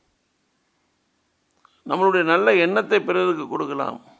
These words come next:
பிறர் கஷ்டமான நே-, இருக்கும் நேரத்துல வந்து, "கவலைப்படாத, இப்படிதான் நானும் ஒரு காலத்துல கஷ்டப்பட்டுட்டு இருந்தேன், இப்படிதான் அவரும் ஒரு காலத்துல கஷ்டப்பட்டுட்டு இருந்தாரு, இன்னைக்கு ஓஹோன்னு வந்துட்டாரு."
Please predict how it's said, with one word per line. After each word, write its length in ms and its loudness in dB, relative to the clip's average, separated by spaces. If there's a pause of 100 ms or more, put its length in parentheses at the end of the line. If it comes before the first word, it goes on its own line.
(3250)
பிறர் 260 6
கஷ்டமான 580 4
நே-, 220 -4 (180)
இருக்கும் 300 -2
நேரத்துல 380 4
வந்து, 480 0 (400)
"கவலைப்படாத, 800 4
இப்படிதான் 320 -2
நானும் 260 4
ஒரு 120 2
காலத்துல 340 0
கஷ்டப்பட்டுட்டு 420 -4
இருந்தேன், 420 -4
இப்படிதான் 300 0
அவரும் 320 4
ஒரு 80 0
காலத்துல 340 0
கஷ்டப்பட்டுட்டு 520 -4
இருந்தாரு, 480 -4 (580)
இன்னைக்கு 280 -2
ஓஹோன்னு 320 4
வந்துட்டாரு." 720 0